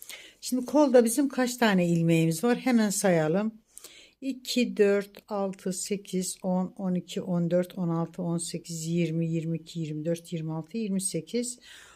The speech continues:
otuz, otuz iki, otuz dört, otuz altı, otuz sekiz, kırk, kırk iki, kırk dört, kırk altı, kırk yedi tane ilmeğimizi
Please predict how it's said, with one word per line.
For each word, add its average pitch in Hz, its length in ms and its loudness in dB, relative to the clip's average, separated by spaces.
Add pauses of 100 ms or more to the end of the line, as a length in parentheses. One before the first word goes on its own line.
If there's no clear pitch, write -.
(180)
otuz, 247 560 0
otuz 208 400 -2
iki, - 180 -8
otuz 185 320 -6
dört, 165 220 -2
otuz 170 240 -12
altı, 165 280 -10
otuz 175 160 -12
sekiz, - 280 -12
kırk, - 360 -8
kırk 196 200 -8
iki, - 180 -12
kırk - 380 -10
dört, 160 200 -8
kırk 226 240 -4
altı, 170 240 -2
kırk 285 320 -4
yedi 226 280 4
tane 190 380 2
ilmeğimizi 196 1200 2